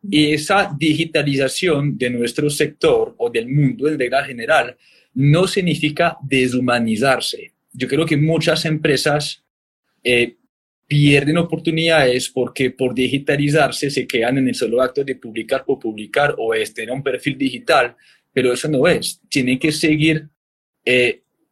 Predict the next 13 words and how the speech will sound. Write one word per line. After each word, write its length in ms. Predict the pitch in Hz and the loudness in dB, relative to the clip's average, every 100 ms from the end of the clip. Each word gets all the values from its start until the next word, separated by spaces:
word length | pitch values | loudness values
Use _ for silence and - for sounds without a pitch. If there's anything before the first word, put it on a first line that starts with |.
| - - | -20 -14
tienen 260 | - 139 147 | -2 0 0
que 80 | 190 | 0
seguir 220 | 190 180 | 0 0
siendo 300 | 160 147 147 | 2 2 2
humanos, 560 | 139 170 135 110 101 - | 2 2 2 0 -6 -4
conectar 500 | 139 131 127 151 151 | -2 -2 0 -2 0
humanamente, 720 | 165 151 139 117 151 127 117 | -2 0 0 0 0 -2 -4
transparentemente, 1120 | 113 120 120 - 120 120 117 113 143 143 - - | -6 -4 -4 -2 -2 -2 -4 -2 -2 -2 -4 -2
auténticamente 1080 | 135 131 131 139 143 139 - 113 110 127 127 | 0 0 0 -4 -2 -4 -2 -2 -2 -4 -4
con 160 | 113 | -4
las 160 | 107 - | -6 -6
personas, 800 | - - - 107 95 - - - | -8 -6 -4 -4 -6 -12 -12 -14
¿sí? 380 | - 123 139 143 | -8 -4 -4 -6